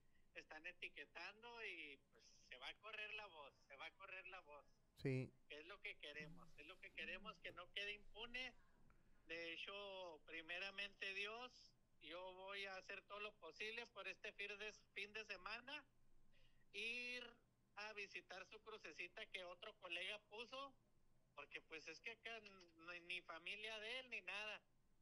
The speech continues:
Speaker 2: Estaba solo.
Speaker 1: Un colega vino a poner una crucecita, pero, pues, nomás la puso así, y, pues, me dijo que si le ponía el nombre y que si la enterraba un poquito más, pues, para que no quedara ahí, ¿verdad?
Speaker 2: Ajá.
Speaker 1: En el olvido.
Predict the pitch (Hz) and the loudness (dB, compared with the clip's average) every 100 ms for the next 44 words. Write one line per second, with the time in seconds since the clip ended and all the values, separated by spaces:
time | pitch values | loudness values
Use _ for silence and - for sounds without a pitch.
0 | - - - 143 165 143 156 143 220 226 | -18 0 12 12 12 12 12 12 8 2
1 | 208 - - 196 190 196 208 220 - 190 | 0 -2 -4 -4 -4 -2 -2 -4 0 2
2 | 185 165 208 247 - 262 - 202 185 170 | 2 2 0 0 -2 -6 -4 -6 -6 -8
3 | 165 170 202 - 208 208 202 220 262 269 | -4 -2 -2 -4 -6 -4 -2 0 0 -2
4 | 269 - - - - - - - 156 151 | -6 -16 -18 -20 -20 -20 -20 -8 -4 -4
5 | 156 151 147 151 170 185 160 156 147 143 | -6 -6 -2 -2 -4 -4 -2 -2 -4 -8
6 | 147 147 160 156 170 214 220 214 214 185 | -8 -2 -2 -2 -2 -2 -2 0 0 0
7 | 170 156 151 302 143 208 170 180 196 180 | -4 -4 -6 -6 -4 -2 -2 -4 -10 -6
8 | 185 185 180 190 254 247 208 180 170 170 | -6 -6 -4 0 -2 -4 -8 -6 -4 -2
9 | 180 196 - - - - - - - 226 | -2 -2 -6 -20 -20 -20 -20 -12 -2 0
10 | 202 220 208 190 214 202 196 254 - - | 2 2 2 2 2 0 -2 -4 -6 2
11 | 135 135 131 120 127 196 190 | 10 10 10 8 6 2 0